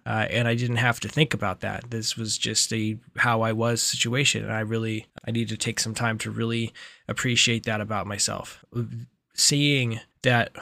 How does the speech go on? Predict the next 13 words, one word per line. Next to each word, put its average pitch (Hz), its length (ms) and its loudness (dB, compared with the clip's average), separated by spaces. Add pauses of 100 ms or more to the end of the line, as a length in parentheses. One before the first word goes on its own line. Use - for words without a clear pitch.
(140)
work 123 380 0
I 127 80 2
have 117 260 2
done 123 240 2
over 117 200 0
the 113 100 2
years 113 560 0
on 110 160 -4
something 117 480 0
that 110 180 -2
was 110 180 0
so 123 240 4
critical 127 640 0